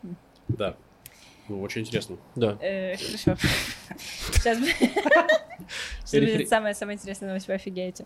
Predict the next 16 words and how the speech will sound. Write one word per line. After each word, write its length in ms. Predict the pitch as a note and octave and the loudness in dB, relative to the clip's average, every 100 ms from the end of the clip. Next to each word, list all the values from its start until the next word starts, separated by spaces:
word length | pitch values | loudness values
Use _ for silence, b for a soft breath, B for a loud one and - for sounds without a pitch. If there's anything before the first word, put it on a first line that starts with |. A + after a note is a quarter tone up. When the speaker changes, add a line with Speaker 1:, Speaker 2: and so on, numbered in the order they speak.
| - | -2
Speaker 2:
Так. 280 | C3 A#2 - - - | -2 -2 -8 -16 -14
Speaker 1:
Э, 340 | - F3+ F3 F3+ | 0 2 2 2
всё 180 | A#3 | 2
было 200 | G#3+ G3+ | 6 6
ради 220 | F#3 F#3+ F3+ | 4 2 2
этого. 340 | F3 - E3 | 0 -2 -8
Все, 180 | - A3 | -2 -4
кто 200 | G#3+ A3 | -2 -6
прослушал 680 | G#3 F#3+ G#3 A3+ - A3+ G#3+ | -4 -6 -6 -8 -8 -10 -8
тридцать 440 | G3+ G3 G3 G3 | -8 -8 -10 -8
минут, 400 | G3 F#3+ G3 G3 | -4 -2 -2 -4
э, 320 | - F3 F3 F3+ | -4 0 0 -2
политических 880 | F#3 F#3+ F#3 F3 F3 - F#3 - | -6 -8 -8 -10 -12 -8 -8 -8
вот 140 | - F3 | -10 -6
этих, 380 | E3+ - F3 - | -2 -2 0 0
эм, 680 | F3 F3 F3 F3 F3 F3 | 2 0 0 -2 -4 -8